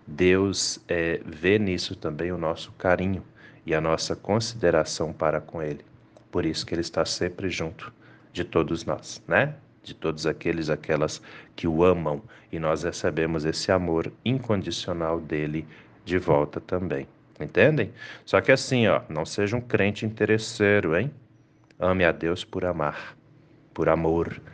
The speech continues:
não porque você quer alguma coisa em troca. Isso é fé por conveniência, não é fé por conversão.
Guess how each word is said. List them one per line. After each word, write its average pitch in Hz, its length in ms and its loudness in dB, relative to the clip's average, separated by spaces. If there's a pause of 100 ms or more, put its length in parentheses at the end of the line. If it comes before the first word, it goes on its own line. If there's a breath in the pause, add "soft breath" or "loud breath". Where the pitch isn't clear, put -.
(220 loud breath)
não 92 160 6
porque - 260 0
você - 240 0
quer 90 160 2
alguma 80 300 2
coisa 80 280 -4
em 87 40 -4
troca. - 400 -6 (500)
Isso - 180 0
é 85 60 6
fé 92 180 4
por 90 360 -2
conveniência, 95 1200 0 (320 loud breath)
não 73 180 -2
é 90 80 6
fé - 300 2
por - 300 -4
conversão. 90 680 -2